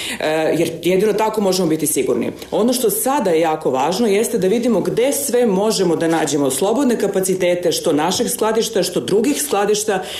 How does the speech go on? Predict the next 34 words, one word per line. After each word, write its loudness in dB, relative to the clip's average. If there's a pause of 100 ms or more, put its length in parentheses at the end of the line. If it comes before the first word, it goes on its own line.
(160)
i 2
da 2
vidimo 2
da 0
li 0
postoji 2 (140)
mogućnost 2
zajedničke -2
nabavke 0
sa -2
Evropom. 0 (400)
E, -2 (100)
ovo 2
što 0
mi 2
danas 0
ne 0
osjećamo, 0
ovo 2
je 2
leto, -2 (160)
ali 2
je 2
ozbiljno 2
pitanje 0
kako 0
će 0
izgledati 0
snabdevanje 0
gasa, -2
dakle, -2
od 0
oktobra 0
meseca. -2